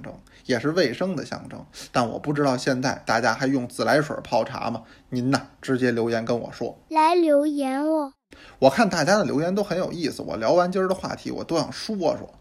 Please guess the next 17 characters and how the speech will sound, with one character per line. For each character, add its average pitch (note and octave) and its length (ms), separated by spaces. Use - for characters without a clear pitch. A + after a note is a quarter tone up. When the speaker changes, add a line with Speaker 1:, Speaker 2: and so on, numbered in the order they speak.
Speaker 1:
您 F3+ 120
比 D#3 80
如 E3 100
说 F3 80
前 F3 160
两 D#3+ 140
天 D#3 160
在 C#3 80
讨 - 220
论 B2+ 160
这 B2 80
个 A#2 100
红 C3 280
阴 F#3+ 200
啊， - 240
红 C3+ 180
阴， D3+ 200